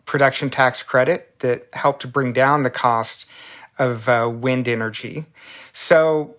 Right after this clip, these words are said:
sure, I mean, it was a Republican national security issue to produce energy at home and not rely on imports.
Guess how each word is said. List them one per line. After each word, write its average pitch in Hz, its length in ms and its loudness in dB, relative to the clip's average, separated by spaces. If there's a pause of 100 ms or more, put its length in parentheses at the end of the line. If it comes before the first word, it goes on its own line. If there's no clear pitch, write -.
sure, 202 460 0
I 117 60 2
mean, 139 220 0
it 151 180 -2
was 156 240 -2
a 151 160 2
Republican 156 1000 -2
national 143 580 -2
security 135 720 -4
issue 117 460 -6
to - 140 -10
produce 131 680 -8
energy 131 420 -4
at 120 80 -4
home 120 560 -2
and 127 180 -6
not 120 240 0
rely 120 460 -2
on 117 220 -4
imports. - 640 -6